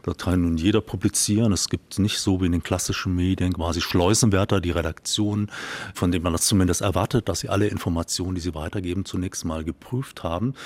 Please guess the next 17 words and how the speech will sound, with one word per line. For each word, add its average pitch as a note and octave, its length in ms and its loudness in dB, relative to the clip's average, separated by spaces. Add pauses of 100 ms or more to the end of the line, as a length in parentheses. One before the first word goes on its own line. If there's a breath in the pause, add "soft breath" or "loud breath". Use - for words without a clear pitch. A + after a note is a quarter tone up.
(280 loud breath)
Im G2 100 -4
Internet, B2+ 600 0
das - 200 -8
ist - 80 -8
Vor- F#2+ 160 2
und F2 60 4
Nachteil, G#2 520 2
kann G2 160 0
nun G2 120 6
jeder G2+ 220 6
publizieren. E2 640 0
In D#2 80 0
sozialen E2+ 480 2
Medien F2+ 300 2
gibt - 180 -4
es - 100 -6
da E2+ 120 -2